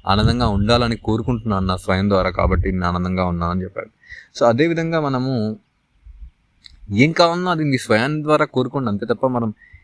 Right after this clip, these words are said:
ఎక్కడ మీరు ఏది, ఏ-, ఎక్కడి నుంచి ఏం ఆశించినా కూడా, ఏది ఆశించినా మీ, మీ ఫ్యామిలీ మెంబర్స్, మీ తండ్రి, తన్-, తల్లి, తండ్రి, ఆ, మీ యొక్క పెళ్ళాం, హస్బెండ్, వైఫ్, చిల్డ్రన్స్,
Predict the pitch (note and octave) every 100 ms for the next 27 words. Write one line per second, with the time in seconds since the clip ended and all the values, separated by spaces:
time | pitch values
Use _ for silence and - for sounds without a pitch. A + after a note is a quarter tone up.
0 | _ G#2+ G#2 - D#3+ D#3 D3+ B2+ B2+ C3+
1 | C#3 B2 - - A2 G#2+ G2+ G2 - C3+
2 | C3+ C3+ B2+ B2 B2 A2+ C3+ C3+ C3 B2+
3 | B2+ A#2 A2+ _ - - - - - A2+
4 | B2+ F3+ F3 D#3+ C#3+ C#3+ A2+ B2 C3 -
5 | _ - A2 A#2+ A2+ - F#2+ G2+ F#2+ A#2
6 | B2 B2 A2 A2 A2+ A2 G#2+ G#2+ G2 G2+
7 | G2+ G2+ A2 G2 G2+ G#2 G2 G#2 - G2+
8 | A2 G#2+ F#2+ G#2 G#2+ G#2+ G#2 G#2 _ _
9 | _ _ _ _ - G#2 A2 G#2 G2+ -
10 | _ _ _ _ _ _ G#2 G2+ G2+ G2+
11 | G#2+ A2+ A2+ G#2 _ _ _ _ _ _
12 | _ _ _ _ A#2 B2 B2+ - G#2 G#2
13 | A2 A#2+ G#2+ F2+ G#2 A#2+ - A#2+ - _
14 | _ _ - C3 B2+ C3+ A#2